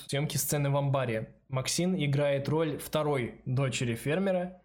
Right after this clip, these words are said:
Она занимается доением коровы. Причем перед тем, как начать с-, э, снимать сцену, нам показали, как Бобби Лин налила молоко в ведро перед Максин.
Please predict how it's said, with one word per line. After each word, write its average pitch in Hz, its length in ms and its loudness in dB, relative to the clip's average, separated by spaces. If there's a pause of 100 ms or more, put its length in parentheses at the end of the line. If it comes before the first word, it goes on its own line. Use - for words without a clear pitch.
(260)
Она 131 460 0
занимается 127 1000 0
доением 127 480 0
коровы. 185 680 0
Причем 143 300 0
перед 143 180 0
тем, 147 160 0
как 127 160 -4
начать 143 360 0
с-, - 240 -4
э, 131 180 0
снимать 135 380 0
сцену, 190 340 0
нам 143 160 0
показали, 143 520 0
как 135 220 0
Бобби 139 240 2
Лин 147 220 2
налила 139 400 2
молоко 139 760 0
в 117 140 -12
ведро 147 380 2
перед 135 320 0
Максин. 135 600 0